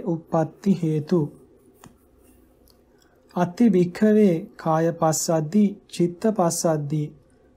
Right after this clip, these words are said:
තත්ථ යෝනිසෝ මනසිකාර බහුලීකාරෝ, අයමාහාරෝ අනුප්පන්නස්ස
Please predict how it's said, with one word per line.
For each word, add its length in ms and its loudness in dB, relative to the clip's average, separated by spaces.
තත්ථ 360 -2
යෝනිසෝ 680 0
මනසිකාර 840 0
බහුලීකාරෝ, 1120 0
අයමාහාරෝ 1000 2
අනුප්පන්නස්ස 760 2